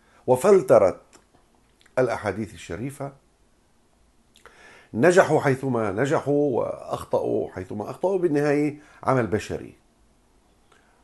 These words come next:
وجاء الحاكم النيسابوري في عصر التشيع، عصر الدولة البويهية،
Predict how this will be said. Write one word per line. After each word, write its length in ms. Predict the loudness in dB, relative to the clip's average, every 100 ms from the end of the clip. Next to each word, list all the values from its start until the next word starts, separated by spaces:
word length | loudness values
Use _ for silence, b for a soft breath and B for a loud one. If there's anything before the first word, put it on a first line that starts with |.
| 0
وجاء 580 | 6 8 10 8 8 6
الحاكم 380 | 4 2 2 0
النيسابوري 960 | 0 0 -2 2 2 4 4 4 0 -6 -18 -14
في 320 | -6 -4 0
عصر 340 | 2 2 0
التشيع، 680 | -2 -4 -2 -2 0 0 0 -6 b b
عصر 280 | 4 6 4
الدولة 440 | 2 4 6 6
البويهية، 840 | 2 2 0 0 -2 -4 -4 -4